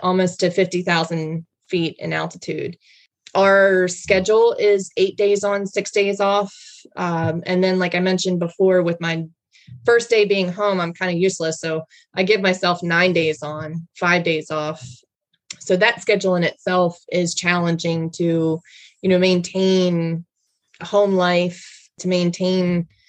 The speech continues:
relationships, uh, with your friends and family and stuff, 'cause you're,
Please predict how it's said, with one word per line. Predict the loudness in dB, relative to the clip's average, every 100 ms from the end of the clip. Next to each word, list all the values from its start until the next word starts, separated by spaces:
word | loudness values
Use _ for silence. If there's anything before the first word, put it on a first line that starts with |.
| _ _ _ 0
relationships, | 4 4 4 0 -4 0 2 0 -2 -20 -20 -12 -4
uh, | -2 0 0
with | 0 2
your | 2 4 2
friends | 0 0 2 0
and | -2 -2
family | -2 0 0 0
and | -2 -4
stuff, | -4 -6 -6
'cause | -8 -4
you're, | -2